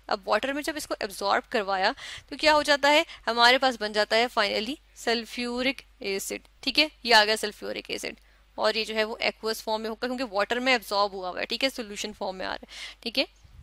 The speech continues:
इसे करते हैं, इन दोनों इक्वेशंस को बैलेंस कर देते हैं पहले हम। तो इक्वेशन, अ, ऊपर वाली इक्वेशन को बैलेंस करने के लिए हम यहाँ देख लेते हैं कि ये इक्वेशन जो है वो बैलेंस्ड है, ठीक है, दो सल्फर हैं, यहाँ पर भी दो सल्फर हैं,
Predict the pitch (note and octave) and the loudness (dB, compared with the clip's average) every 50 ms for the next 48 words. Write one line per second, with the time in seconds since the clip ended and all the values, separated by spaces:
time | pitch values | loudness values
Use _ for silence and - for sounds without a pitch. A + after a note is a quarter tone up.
0 | - - - _ _ - _ _ - - - - A#3 - - B3+ A#3+ B3+ B3 B3 | -20 -20 -20 _ _ -20 _ _ -20 -20 -16 -12 -4 -2 0 2 2 2 2 2
1 | C4 B3+ B3 A#3 A#3+ B3+ B3+ - B3+ A#3+ G#3+ B3 A#3+ - - C4+ A3+ G#3 G#3 G#3+ | 0 0 -2 -2 -2 -2 -2 -2 -4 -4 -2 -4 -4 -4 -2 0 2 2 4 2
2 | A#3+ B3+ - - A3+ G#3 G#3 - - G#3+ - A#3 A#3+ A#3+ C4 C4+ C#4 C#4 - - | 0 0 0 0 0 -2 -2 -4 -6 -4 0 2 2 4 4 2 2 -2 -4 -14
3 | - - - - - - A3 G#3 G#3 G#3 G#3+ - - - A#3 - B3+ C4+ A#3+ C4+ | -18 -16 -16 -16 -12 -8 -4 -2 -2 -2 -2 -2 -2 -4 -4 -2 0 0 0 0
4 | B3+ A#3+ A3 - - G#3 A#3 A3 A3+ G#3+ C4+ C#4+ D4 C#4 C4+ C#4 - C#4+ C#4 C#4 | -2 -4 -6 -4 -2 -2 0 -2 0 2 4 4 4 4 4 2 0 -2 -2 -2
5 | C4+ D4+ C#4+ C4 B3 B3 B3+ C4 - - - B3 B3 A#3+ A#3 B3+ A#3+ B3+ B3+ A#3+ | -2 2 6 6 6 6 6 2 -2 0 0 2 2 2 0 0 0 -2 -2 -2
6 | A#3 B3 A#3+ A#3 A3+ A3+ A#3+ A#3 A3+ - A#3 C4 C4 B3 A#3+ A#3 - A#3 A3 G#3+ | 0 0 0 0 0 0 2 0 0 0 0 0 2 2 0 2 2 2 4 4
7 | G#3+ G#3+ - - - - _ - - A3+ G3+ G#3+ A3+ A#3+ - - A#3+ A#3 G#3 B3 | 2 0 -2 -8 -18 -18 _ -6 -6 -6 -4 -2 -4 -2 -2 0 -2 -2 -2 -4
8 | A#3+ A3+ - G#3+ A#3 A3+ A#3+ B3+ G3+ G#3 G3+ G3+ G3+ G#3 G#3 - - - - - | -6 -6 -4 -2 -2 0 -2 -2 0 0 2 2 2 0 -2 -4 -6 -6 -8 -8
9 | - - A#3 C4 D4 C#4+ - _ - G3 G#3 G#3 A3+ - A#3+ A3 - - A#3+ A#3+ | -8 -4 0 0 0 0 -2 _ -10 -8 -6 -4 -2 -2 -2 -2 0 0 2 2
10 | C4 B3+ A#3 A#3 G#3+ G3+ G#3 G3+ G3+ G3 F#3+ F#3+ F#3+ - A3 G#3 - - G#2+ - | 4 4 2 2 2 0 -2 -4 -6 -8 -8 -8 -6 -6 -6 -6 -6 -6 -6 -6
11 | - | -8